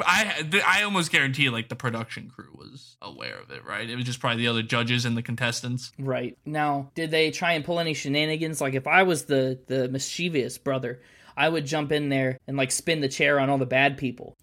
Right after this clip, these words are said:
Speaker 2: Did anything like that happen? I don't, I've never properly watched The Voice. I know they spin around a lot. And, uh, yeah, then they pick people to, like, coach, right? I don't know where in the process this happened.
Speaker 1: This was during, this was during phase two of The Voice, so the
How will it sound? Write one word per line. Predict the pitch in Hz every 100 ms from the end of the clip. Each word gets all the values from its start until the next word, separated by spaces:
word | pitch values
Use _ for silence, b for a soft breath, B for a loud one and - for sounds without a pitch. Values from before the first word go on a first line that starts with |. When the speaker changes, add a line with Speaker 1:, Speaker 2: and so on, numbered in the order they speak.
| -
Speaker 2:
Did | 147
anything | 143 143 143
like | 135 131
that | 135 135
happen? | 139 160 175 - -
I | 156
don't, | 180 - B B
I've | - 254
never | 269
properly | 220 233 208 202 165
watched | 151 151 143
The | 139
Voice. | 131 135 117
I | 139
know | 160 175
they | 156
spin | 135 - 151
around | 131 139 123 123
a |
lot. | 123 127 120 -
And, | 135 147 143
uh, | 139 131 127 123 123
yeah, | 143 127
then | 139
they | 135
pick | 131 180
people | - 143 147
to, | 131
like, | 120 110
coach, | - 151 120 - 135
right? | 127 135 135
I | 123
don't | 139 135
know | 131
where | 135
in | 131
the | 123
process | 147 127 135 123
this | 131 -
happened. | 127 120 - -
Speaker 1:
This | 160 156
was | 160
during, | 147 151 147 135 131 - -
this | 139
was | 156
during | 147 143
phase | 131 127 123
two | - - 117 123 123
of | 139
The | 131
Voice, | 127 131 131
so | 127 - 107
the | 104 110